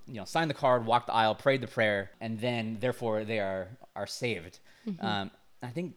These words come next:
Speaker 1: that is, you know, some of those things can be good as an appropriate, like, outward expression, but there's also an internal change that happens, right? And I believe, like, that that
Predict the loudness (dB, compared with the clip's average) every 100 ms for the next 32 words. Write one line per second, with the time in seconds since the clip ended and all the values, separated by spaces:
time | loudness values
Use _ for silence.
0 | _ -2 2 2 0 -10 -8 -4 -2 -2
1 | -4 -6 -4 -4 -2 -2 -2 -6 -4 -4
2 | -2 -4 -4 -6 -4 -4 -4 -6 0 0
3 | 0 -8 -10 -20 -14 -2 0 4 4 4
4 | 2 2 -2 -4 -2 -4 -4 -6 -4 -4
5 | -4 -6 -8 -8 -6 -4 -4 -4 -4 -4
6 | -4 -8 -8 -2 0 0 -2